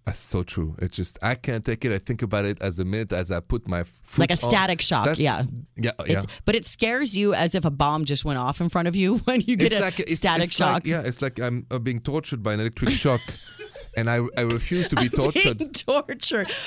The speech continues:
Speaker 2: I refuse to be
Speaker 1: <laughs>
Speaker 2: tortured in the workplace.
Speaker 1: I do, so
Speaker 2: And
Speaker 1: I
Speaker 2: it, like, at work, it's extra bad because in the winter, everything is very dry.
Speaker 1: Oh.
Speaker 2: And we work in a radio station where the, there's no humidity
Speaker 1: None.
Speaker 2: because it's all electrical equipment. Everything has to be cold and dry.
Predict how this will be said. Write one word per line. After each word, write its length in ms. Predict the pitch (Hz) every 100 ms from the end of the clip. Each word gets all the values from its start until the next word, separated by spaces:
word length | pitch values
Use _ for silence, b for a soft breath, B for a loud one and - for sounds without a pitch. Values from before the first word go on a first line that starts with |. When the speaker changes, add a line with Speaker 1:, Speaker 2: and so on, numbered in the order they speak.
| -
Speaker 2:
I 220 | 359 392
refuse 800 | 330 247 - 339 381 403 539 494
to 100 | -
be 140 | - -
Speaker 1:
<laughs> 0 |
Speaker 2:
tortured 540 | - 285 330 - 320
in 100 | 277
the 80 | 226
workplace. 720 | 208 269 - 226 294 302 339
Speaker 1:
I 100 | -
do, 260 | 117 147 151
so 200 | - 127
Speaker 2:
And 80 | 120
Speaker 1:
I 40 |
Speaker 2:
it, 180 | 180 247
like, 220 | 233 233
at 160 | 233 226
work, 260 | 233 285
it's 160 | 277 220
extra 380 | 113 185 - 196
bad 300 | 185 180 185
because 280 | 214 190 170
in 80 |
the 100 | 180
winter, 400 | 165 185 269 202
everything 300 | 151 147 156
is 80 | 147
very 320 | 127 147 165
dry. 460 | 160 139 139 120 135
Speaker 1:
Oh. 40 | -
Speaker 2:
And 200 | 156 143 B B
we 100 | 151
work 180 | 156 190
in 80 | 180
a 40 |
radio 280 | 151 190 208
station 300 | - 165 147
where 80 | 147
the, 120 | 139 -
there's 200 | 165 170
no 100 | 202
humidity 580 | - 190 196 185 117 95
Speaker 1:
None. 160 | 117 120
Speaker 2:
because 200 | 170 139
it's 140 | - -
all 460 | - 147 143 143 - -
electrical 480 | 156 180 165 175
equipment. 420 | 143 - 226 151 120
Everything 260 | 147 156
has 100 | 156
to 60 | 160
be 60 |
cold 380 | 147 - 190 196
and 160 | 147 139
dry. 500 | 123 147 107 101